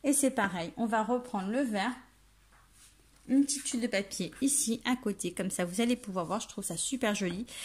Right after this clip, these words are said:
Peut-être insister, euh, sur, euh, sur la couleur qu'on veut. Par exemple, si ça dépasse ici, il suffit d'essuyer avec un petit, un petit torchon, hein, ou un coton-tige imbibé.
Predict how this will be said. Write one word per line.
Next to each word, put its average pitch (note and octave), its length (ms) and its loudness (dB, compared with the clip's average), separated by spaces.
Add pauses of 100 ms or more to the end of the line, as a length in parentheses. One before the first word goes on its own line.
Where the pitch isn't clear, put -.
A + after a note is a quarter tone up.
(280)
Peut-être C#4 440 2
insister, D4+ 640 6 (320)
euh, G#3+ 320 6
sur, A#3 340 4
euh, G#3 320 8 (2500)
sur - 300 2
la G#3+ 140 4
couleur A3 400 4
qu'on G3+ 220 4
veut. F#3+ 300 0 (880)
Par G#3+ 120 0
exemple, F#3+ 180 4
si B3+ 140 2
ça C4+ 120 6
dépasse A#3 380 4
ici, A3 320 4
il - 80 0
suffit - 260 0
d'essuyer A3 360 4
avec A3 80 2
un G3 100 6
petit, G#3 380 0
un G#3 100 6
petit G#3 180 0
torchon, A#3 520 4
hein, C4+ 180 6 (880)
ou A#3 160 10
un A3+ 80 8
coton-tige A#3 560 4
imbibé. A3+ 560 4